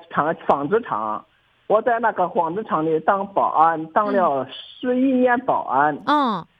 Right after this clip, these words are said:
Speaker 1: 十一，十一年保安，那个厂的一九零四年的发电火，把厂里就烧了。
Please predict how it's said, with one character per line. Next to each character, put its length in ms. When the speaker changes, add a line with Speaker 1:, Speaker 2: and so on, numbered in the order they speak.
Speaker 1:
十 100
一， 240
十 100
一 60
年 200
保 180
安， 280
那 120
个 140
厂 220
的 80
一 200
九 180
零 340
四 120
年 200
的 220
发 160
电 340
火， 420
把 220
厂 360
里 240
就 160
烧 380
了。 200